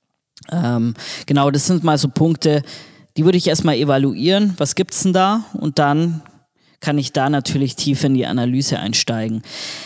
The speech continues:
Wichtig ist aber auch zu nennen, wenn ich mich jetzt hier für den richtig krassen Hotspot entscheiden möchte, habe ich zwei Herausforderungen meistens. Und, ähm, das ist zum einen natürlich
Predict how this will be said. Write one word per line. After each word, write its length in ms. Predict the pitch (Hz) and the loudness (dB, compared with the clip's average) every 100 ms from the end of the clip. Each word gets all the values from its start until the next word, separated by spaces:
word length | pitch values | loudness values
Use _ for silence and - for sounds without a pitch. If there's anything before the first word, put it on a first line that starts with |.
| - - - | -18 -20 -2
Wichtig 340 | 170 - 208 | -2 0 -2
ist 180 | 160 165 | -2 -2
aber 200 | 185 151 | 0 0
auch 120 | 135 | 0
zu 160 | - 156 | 0 2
nennen, 240 | 147 156 | 2 2
wenn 140 | 160 143 | 2 0
ich 160 | 135 | -2
mich 220 | 156 139 - | -2 -2 -2
jetzt 180 | 143 | -2
hier 220 | - 151 139 | 0 0 2
für 120 | 143 | 2
den 280 | 127 127 120 - - 156 | 2 2 0 -4 -8 -2
richtig 440 | 151 147 156 135 - | -2 0 -2 -2 -2
krassen 500 | 143 143 - 139 120 | -2 0 2 0 0
Hotspot 460 | 139 - 131 123 | -2 -2 -2 -2
entscheiden 500 | - - 127 123 123 | -2 0 2 0 2
möchte, 460 | 123 151 156 180 170 | 2 0 2 2 2
habe 160 | 143 | 0
ich 80 | 127 | -2
zwei 280 | - 131 127 | -2 0 2
Herausforderungen 840 | 120 113 120 139 156 147 147 147 | 0 -2 -2 0 0 0 0 0
meistens. 600 | 143 135 160 - 170 - - - - - - 185 | 0 0 0 0 0 -2 -6 -12 -10 -10 -10 -10
Und, 500 | - 131 123 127 117 | 0 4 4 4 2
ähm, 300 | - 110 117 | -2 0 0
das 160 | 117 131 | 0 0
ist 60 | - | 0
zum 180 | 127 | -2
einen 300 | - 117 127 | -2 -4 -2
natürlich 720 | 131 123 - 131 123 123 - | -2 -4 -2 -2 0 -2 -6